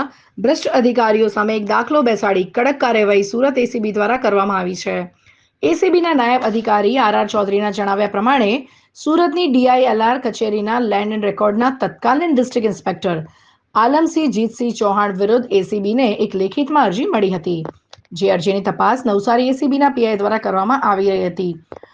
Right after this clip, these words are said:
તત્કાલીન ડિસ્ટ્રિક્ટ ઇન્સ્પેક્ટર અને તેના પરિવારના સભ્યોના નામે રહેલી મિલકતોના દસ્તાવેજી પુરાવા અને બેંક એકાઉન્ટ સહિતની ડિટેલ્સ મેળવવામાં આવી હતી, જેનું ઝીણવટભરી રીતે એ સી બીના નિષ્ણાત અધિકારીઓ દ્વારા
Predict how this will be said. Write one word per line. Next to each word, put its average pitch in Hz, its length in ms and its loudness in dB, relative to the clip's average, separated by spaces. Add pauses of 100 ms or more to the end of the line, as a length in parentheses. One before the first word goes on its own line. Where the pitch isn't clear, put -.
(180)
તત્કાલીન 320 460 0
ડિસ્ટ્રિક્ટ 277 340 0
ઇન્સ્પેક્ટર 226 460 -2
અને 240 240 2
તેના 214 240 -2
પરિવારના 208 680 2
સભ્યોના 202 440 -2
નામે 208 260 2
રહેલી 262 340 2
મિલકતોના 208 520 -2
દસ્તાવેજી 247 560 -2
પુરાવા 175 380 0 (400)
અને 202 160 0 (100)
બેંક 240 340 2
એકાઉન્ટ 208 340 0
સહિતની 185 440 0
ડિટેલ્સ 220 460 0
મેળવવામાં 196 440 0
આવી 190 240 0
હતી, 180 280 -4 (540)
જેનું 269 460 2
ઝીણવટભરી 247 560 2
રીતે 196 260 -2 (440)
એ 214 120 0
સી 226 220 -4
બીના 226 240 2
નિષ્ણાત 247 480 0
અધિકારીઓ 208 400 0
દ્વારા 202 260 2